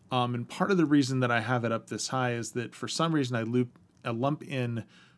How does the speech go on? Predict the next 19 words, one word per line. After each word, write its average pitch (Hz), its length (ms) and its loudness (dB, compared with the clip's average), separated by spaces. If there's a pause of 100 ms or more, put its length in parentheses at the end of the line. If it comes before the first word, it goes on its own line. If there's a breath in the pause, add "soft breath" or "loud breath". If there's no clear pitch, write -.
(140 soft breath)
Cuckoo 185 400 6
Daddy 123 300 6
Longlegs, 113 800 2
the 113 220 -4
song 117 420 -2
sung 113 340 -4
by, 107 280 -2
uh, 107 220 -6
Buddy, 110 340 -6 (240)
Buddy 143 220 4
Holly 123 420 2
hanging 139 320 -4
upside 117 380 -4
down 117 180 -4
from 110 200 -10
his 104 100 -6
parachute 113 600 -4
in 117 140 -8
the 104 200 -10